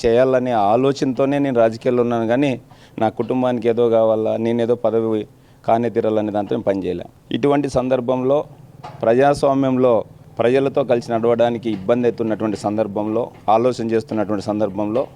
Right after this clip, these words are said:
పార్టీలో కొనసాగాలా వద్దా అని నిర్ణయం తీసుకోలేనటువంటి పరిస్థితిలో ఉన్నప్పుడు రాష్ట్ర ముఖ్యమంత్రి జగన్మోహన్ రెడ్డి గారి పిలుపుతో "ఈ పార్టీలోకి రండి,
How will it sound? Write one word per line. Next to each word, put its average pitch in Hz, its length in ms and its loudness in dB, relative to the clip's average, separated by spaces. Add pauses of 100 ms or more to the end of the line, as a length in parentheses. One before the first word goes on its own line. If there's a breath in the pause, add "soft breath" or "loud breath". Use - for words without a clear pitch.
(280)
పార్టీలో 135 320 0
కొనసాగాలా 120 640 0
వద్దా 113 260 0
అని 110 220 -4 (320)
నిర్ణయం 127 320 0
తీసుకోలేనటువంటి 113 720 -2
పరిస్థితిలో 107 440 -2
ఉన్నప్పుడు 110 440 -4 (280)
రాష్ట్ర 120 320 0
ముఖ్యమంత్రి 117 500 -4
జగన్మోహన్ 110 500 -2
రెడ్డి 101 180 -4
గారి 98 180 -4
పిలుపుతో 92 440 -10 (640)
"ఈ 127 100 -2
పార్టీలోకి 123 580 0
రండి, 127 380 0